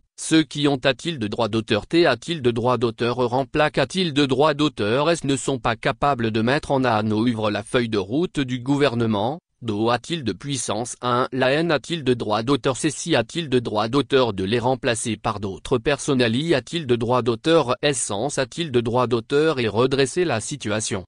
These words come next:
Mais force est de constater que cela ne contribue en rien a-t-il de âme a-t-il de droit d'auteur lui aurait l'avis des Maliens. Pour de nombreux observateurs,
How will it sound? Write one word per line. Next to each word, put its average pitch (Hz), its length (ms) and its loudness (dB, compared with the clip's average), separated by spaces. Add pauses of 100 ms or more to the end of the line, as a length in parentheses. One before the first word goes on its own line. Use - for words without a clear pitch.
Mais 123 200 2
force 139 320 -2
est 131 80 0
de 120 100 2
constater 123 600 -4
que 101 160 -8
cela 123 340 4
ne 120 120 2
contribue 151 560 -2
en 127 120 4
rien 127 280 0
a-t-il 131 380 -4
de 120 180 0
âme 117 280 2
a-t-il 151 340 -2
de 98 120 -6
droit 110 280 0
d'auteur 135 540 0
lui 139 160 0
aurait 147 200 4
l'avis 151 360 0
des 117 160 4
Maliens. 101 480 -4
Pour 156 180 2
de 113 100 4
nombreux 117 540 2
observateurs, 110 880 -2